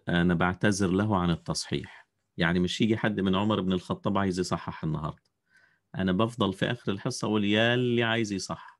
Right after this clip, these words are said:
فأنت يوم حضرتك وما فتحتش الكاميرا وما صححنا لكش،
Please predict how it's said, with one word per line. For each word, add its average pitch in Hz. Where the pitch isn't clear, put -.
فأنت 110
يوم 120
حضرتك 92
وما 87
فتحتش 107
الكاميرا 90
وما 85
صححنا 92
لكش، 127